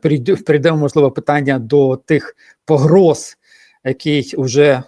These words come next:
в-, стали в конкретні дати, переросло.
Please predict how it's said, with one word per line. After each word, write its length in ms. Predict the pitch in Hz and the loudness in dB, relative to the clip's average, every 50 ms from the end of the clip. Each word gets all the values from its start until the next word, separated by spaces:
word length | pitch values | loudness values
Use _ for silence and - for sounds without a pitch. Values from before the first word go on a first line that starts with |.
| _ - | _ -8
в-, 500 | 143 135 127 135 131 139 135 131 131 135 | -8 -6 -6 -6 -6 -6 -6 -8 -8 -10
стали 540 | - - 147 143 139 131 131 131 123 127 131 _ | -8 -4 -2 -2 0 0 -2 -2 -2 -4 -8 _
в 140 | - - | -18 -10
конкретні 640 | - 160 151 139 - 165 156 147 143 135 - 131 131 131 | -6 -4 -4 -2 -2 -2 0 0 -2 -4 -6 -6 -6 -4
дати, 480 | 117 156 170 196 202 - - 113 127 135 _ _ _ _ _ _ _ _ - - _ _ _ _ _ _ | -2 -2 -2 -2 -2 -4 -6 -6 -6 -8 _ _ _ _ _ _ _ _ -20 -20 _ _ _ _ _ _
переросло. 720 | - 156 147 143 135 139 139 - - 139 123 120 113 117 | -2 -2 0 0 -2 -2 -4 -6 -4 -4 -4 -4 -4 -6